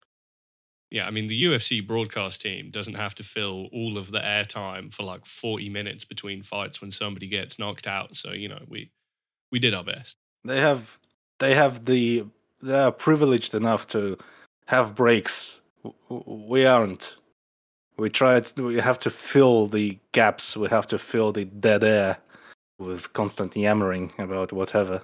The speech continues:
Speaker 2: I also broke my fucking chair while doing an impression of Jordan Peterson having explosive diarrhea. So I guess if you wanna listen to that, you can check it out.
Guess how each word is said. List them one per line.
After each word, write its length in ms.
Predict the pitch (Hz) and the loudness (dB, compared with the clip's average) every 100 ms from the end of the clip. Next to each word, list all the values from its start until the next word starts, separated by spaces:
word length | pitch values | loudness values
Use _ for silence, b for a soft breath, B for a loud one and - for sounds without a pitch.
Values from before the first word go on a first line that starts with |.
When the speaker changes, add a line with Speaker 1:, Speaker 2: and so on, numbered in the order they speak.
| _ - | _ 0
Speaker 2:
I 60 | |
also 200 | 107 104 | 2 2
broke 300 | 101 107 101 | 4 4 4
my 160 | 101 95 | -2 -4
fucking 360 | - - 95 | -4 -4 -4
chair 360 | - 110 101 98 B B B _ _ _ B B _ _ _ _ _ - | 0 4 4 2 B B B _ _ _ B B _ _ _ _ _ -16
while 400 | - 107 113 107 | -8 4 8 8
doing 280 | 107 113 104 | 10 8 8
an 80 | 101 | 6
impression 360 | 95 110 101 101 | 6 4 4 0
of 120 | 95 | 4
Jordan 340 | 113 107 98 | 6 6 4
Peterson 460 | - 107 101 - 92 | 0 0 0 -2 -2
having 420 | 101 98 92 92 | -2 0 -2 -4
explosive 540 | 101 - 110 104 101 98 | -8 0 6 6 4 4
diarrhea. 580 | 107 98 98 107 98 | 6 8 6 6 6
So 200 | 90 92 | 2 -2
I 40 | 92 | -2
guess 160 | 98 | -2
if 140 | 92 113 | -2 4
you 80 | 110 | 6
wanna 200 | 110 107 | 6 6
listen 260 | 113 101 | 6 4
to 80 | 107 | 0
that, 260 | 110 107 101 | 2 2 -2
you 60 | |
can 160 | - 95 | -10 -2
check 180 | 104 98 | -2 0
it 80 | |
out. 300 | 101 101 95 | 2 2 0